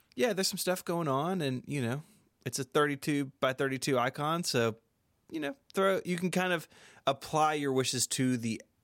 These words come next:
to the leak and, like, apply your desires to it, and it can't tell you that you're wrong yet, which is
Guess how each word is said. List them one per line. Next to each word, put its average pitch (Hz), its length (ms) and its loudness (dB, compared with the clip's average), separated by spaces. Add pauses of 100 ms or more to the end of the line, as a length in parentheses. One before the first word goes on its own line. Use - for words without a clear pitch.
to 131 220 0
the 113 140 -2
leak 98 480 -6
and, 107 160 0
like, 98 200 -4 (160)
apply 113 480 0
your 110 200 0
desires 101 480 0
to 151 240 2
it, 107 240 2
and 110 240 0
it 107 120 -4
can't 135 220 0
tell 139 140 2
you 139 120 0
that 143 160 -2
you're 156 100 -2
wrong 190 260 -2
yet, 85 280 -6
which - 180 -6
is 98 200 -6